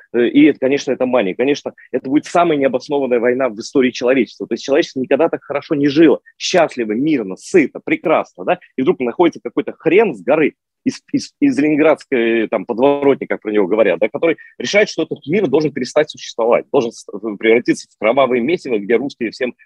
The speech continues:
указывают, значит, э, где все под пятой России, да? У, у него такая мечта. Это угроза Турции. Вот, кстати,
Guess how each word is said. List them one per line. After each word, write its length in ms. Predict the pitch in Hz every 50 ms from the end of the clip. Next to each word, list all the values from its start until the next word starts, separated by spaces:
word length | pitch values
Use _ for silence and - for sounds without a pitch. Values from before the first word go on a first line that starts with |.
| _ -
указывают, 480 | 117 - - 160 165 135 135 131 127
значит, 320 | 110 120 117 104 - 117 90 -
э, 180 | 110 101 98 - _ - - _ -
где 400 | 107 107 123 120 113 110 104 101
все 180 | - - 147 117
под 180 | - 104 92
пятой 320 | - - - 127 127 123 113
России, 420 | 110 110 - - - 101 80 - -
да? 140 | - 135 165
У, 140 | 147 - 131
у 300 | 139 151 143 185 196 208
него 260 | 185 165 170 185 208
такая 280 | 190 175 - 175 175 165
мечта. 420 | 160 151 - - - - 110 - -
Это 160 | - 160 -
угроза 340 | 160 165 160 185 190 160 175 -
Турции. 360 | - 185 185 170 - - - 107
Вот, 100 | - _
кстати, 300 | - 175 165 - 143